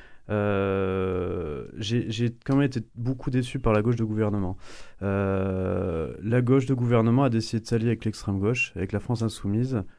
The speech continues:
euh, et également une partie d'Europe Écologie et Verts que je considère de très radicale, et n'a, a refusé, euh, tout compromis avec, euh, euh, avec la coalition Ensemble pour la République et même avec les L R.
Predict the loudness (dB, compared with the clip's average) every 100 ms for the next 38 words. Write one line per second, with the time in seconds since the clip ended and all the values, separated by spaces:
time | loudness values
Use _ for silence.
0 | -14 -6 -2 0 0 0 -2 -2 -2 -4
1 | 0 2 2 2 2 2 2 -4 -8 -4
2 | -2 -2 -4 -6 -4 -4 -4 -2 -2 -4
3 | -8 -14 -14 -14 -12 -8 -4 -4 -4 -8
4 | -2 -2 -2 -4 -2 -2 -2 -6 -16 -18
5 | -20 -20 -2 4 4 4 6 6 6 4
6 | 4 4 0 -4 2 6 8 6 4 -8
7 | -4 0 0 2 2 4 4 2 -2 0
8 | -2 -2 -2 0 0 0 -2 -2 -4 -4
9 | -4 -4 -4 -4 -2 -4 -6 -4 -4 -4
10 | -4 -2 -4 -6 -8 -6 -8 -8 -4 -4
11 | -2 -2 0 0 -2 -4 -2 -2 -2